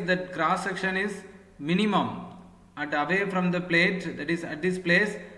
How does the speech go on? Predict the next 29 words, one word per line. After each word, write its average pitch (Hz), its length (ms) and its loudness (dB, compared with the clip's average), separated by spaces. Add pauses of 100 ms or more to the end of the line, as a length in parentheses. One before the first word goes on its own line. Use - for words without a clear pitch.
(140)
the 151 80 -6
cross 175 340 2
section 196 280 -6
will, 180 160 2
will 175 140 0
be 180 120 4
minimum, 175 400 4
and 180 200 4
the, 180 160 0
and 180 200 2
it 185 100 4
is 185 120 2
called 170 260 2
as 202 180 2
vena 190 380 2
contracta, 151 720 0
and 156 200 -2
it 160 120 -2
is 165 140 -4
called 156 220 -2
as, 175 160 0
this 160 220 -6
cross 160 260 -2
section 170 200 -6
is 165 100 -6
called 156 200 -4
as 160 80 -4
vena 165 300 0
contracta. 160 600 -2